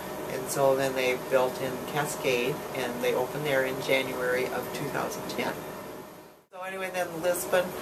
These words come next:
approached them, and then we were, opened the grocery store there.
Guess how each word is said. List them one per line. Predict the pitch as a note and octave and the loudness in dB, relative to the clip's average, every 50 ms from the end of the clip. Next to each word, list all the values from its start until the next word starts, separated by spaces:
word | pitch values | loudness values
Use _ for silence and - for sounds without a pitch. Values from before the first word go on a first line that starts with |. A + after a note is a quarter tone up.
| - - - - | -6 -6 -2 0
approached | E3 D#3+ - - E3+ D#3+ D3+ - - - - | 0 2 4 6 6 6 6 4 0 0 2
them, | D#3 D3+ D3+ D3 D3+ - - | 2 2 2 2 -2 -4 -4
and | C#3+ D3 C#3 C3+ C#3 C#3 | -2 -2 -2 -2 -2 -2
then | C#3 C3+ C3+ C3+ - - - D3+ D3 | -2 -2 -2 -4 -4 -6 -4 -2 -2
we | C#3+ | -2
were, | C3+ C3+ C3+ C3 - - - - | 0 0 0 -2 -2 -4 -2 2
opened | C#3+ D3+ D3 - D3+ C#3+ C3+ C3+ | 4 4 4 4 0 -2 0 0
the | C3+ B2+ B2+ B2+ B2 - | 2 2 2 2 0 0
grocery | C#3+ C#3 - - - D3 | 0 0 -2 -2 -4 -4
store | D3+ - - D3 C3+ C3+ C3 C3 - | -4 -2 0 2 2 2 2 2 2
there. | C3+ C3+ C3 B2+ B2 B2 B2 B2+ | 2 4 4 4 2 2 0 0